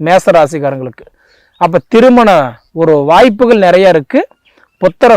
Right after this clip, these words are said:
செல்வங்கள் பெருகிறதுக்கு வாய்ப்புண்டு. இதே போல பாத்தீங்கன்னா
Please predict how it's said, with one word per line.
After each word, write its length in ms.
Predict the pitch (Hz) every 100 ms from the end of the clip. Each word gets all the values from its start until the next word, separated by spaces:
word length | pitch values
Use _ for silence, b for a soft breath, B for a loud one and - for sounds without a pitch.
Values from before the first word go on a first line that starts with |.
| -
செல்வங்கள் 500 | 226 240 285 262 220
பெருகிறதுக்கு 560 | 214 208 190 185 175 175 160
வாய்ப்புண்டு. 520 | 170 170 185 185 214 320 _ _ _ _ 196
இதே 180 | 240 320 339
போல 120 | 302 277
பாத்தீங்கன்னா 360 | 240 220 220